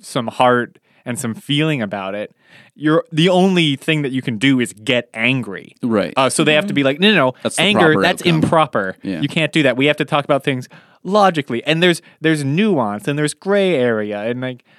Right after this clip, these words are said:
Speaker 1: no, no, there are homeless people. They should be ho-, sheltered. Uh, they should be warm and fed. This is, this isn't, like, some, like, oh, like, puzzle to be solved and figured
Speaker 2: Yeah,
Speaker 1: out.
Speaker 2: that we have to.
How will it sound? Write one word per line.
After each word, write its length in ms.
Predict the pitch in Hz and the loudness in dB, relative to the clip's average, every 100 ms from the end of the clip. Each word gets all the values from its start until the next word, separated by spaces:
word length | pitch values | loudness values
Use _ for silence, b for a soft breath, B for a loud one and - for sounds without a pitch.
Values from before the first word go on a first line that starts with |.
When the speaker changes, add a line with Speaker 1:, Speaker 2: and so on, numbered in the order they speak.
| b | b
Speaker 1:
no, 560 | 196 220 196 107 92 - _ _ - | -2 2 4 2 -2 -8 _ _ -8
no, 420 | 175 151 98 92 _ | 0 2 0 -4 _
there 200 | 160 160 | 2 4
are 40 | 151 | 4
homeless 340 | 180 190 180 | 2 0 -2
people. 280 | 185 160 156 | -2 -2 -2
They 200 | 139 143 | 2 0
should 180 | 143 135 | 2 0
be 120 | 127 | 0
ho-, 340 | 120 147 139 139 | 0 0 -2 -4
sheltered. 640 | - 156 147 143 101 101 _ B B B | -2 0 2 0 -4 -6 _ B B B
Uh, 280 | 120 120 117 | -2 0 2
they 160 | 117 131 | 2 0
should 240 | - 127 | 0 -2
be 180 | 127 127 | 0 -2
warm 460 | 120 127 135 135 131 | -2 0 0 0 -2
and 160 | 113 | -6
fed. 480 | - 135 117 95 98 _ | -2 0 0 -4 -10 _
This 220 | 143 160 | 0 2
is, 140 | 196 196 | 4 2
this 220 | 160 165 | 2 4
isn't, 340 | 190 175 180 151 | 2 2 0 2
like, 200 | 139 - | 0 2
some, 260 | 160 139 131 | 0 2 2
like, 200 | 123 - | 0 2
oh, 320 | 147 131 117 b b b | 4 4 2 b b b
like, 260 | 123 113 - | -2 -2 -4
puzzle 440 | - 147 131 120 | -2 0 0 -2
to 180 | 107 123 | -2 -4
be 140 | 110 | -4
solved 560 | 110 - 117 113 101 98 | -6 2 4 4 0 -6
and 120 | 107 | -6
figured 260 | - 117 120 | 0 2 4
Speaker 2:
Yeah, 180 | 113 98 | 4 2
Speaker 1:
out. 60 | |
Speaker 2:
that 100 | 107 | 0
we 100 | 104 | 2
have 160 | 107 - | 0 0
to. 160 | 98 | -4